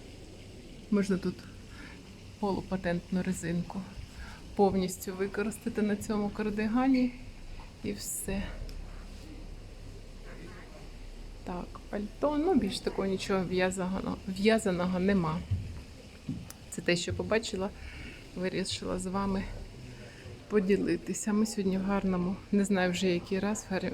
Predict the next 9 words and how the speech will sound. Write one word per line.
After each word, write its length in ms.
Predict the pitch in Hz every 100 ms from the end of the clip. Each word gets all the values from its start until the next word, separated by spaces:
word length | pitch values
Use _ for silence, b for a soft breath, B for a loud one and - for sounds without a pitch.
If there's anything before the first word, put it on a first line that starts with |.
| -
в 40 |
гарному 500 | 185 214 220 196 190
місці. 560 | 190 196 - - 190 - B B B B B B -
Мюнстер. 720 | 190 185 185 - - - - - - - - - - - - B B B -
Старовинний, 920 | - - 190 180 180 196 220 175 180 - -
дуже 340 | 185 196 190
гарний, 580 | 180 190 196 185 170 180 - - B B B -
гарне 400 | 196 233 220 170
місце. 480 | 170 - - -